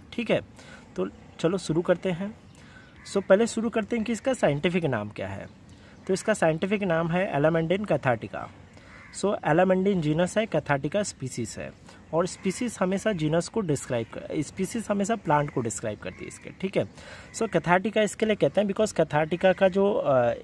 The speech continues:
ये ग्रीक, ग्रीक वर्ड से आया हुआ, अ, जो ग्रीक लैंग्वेज से आया हुआ वर्ड है। cathartica का मतलब होता है क्लींजिंग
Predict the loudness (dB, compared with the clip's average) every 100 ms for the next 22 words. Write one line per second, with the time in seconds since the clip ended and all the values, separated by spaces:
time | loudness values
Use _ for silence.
0 | -2 0 2 0 0 -2 2 2 4 6
1 | 6 6 6 8 6 6 6 4 2 2
2 | 0 -2 -4 -2 2 4 6 8 6 6
3 | 6 6 8 8 6 4 2 -2 -12 -18
4 | -18 -6 -2 2 2 2 2 2 2 2
5 | 2 2 2 0 2 0 2 -2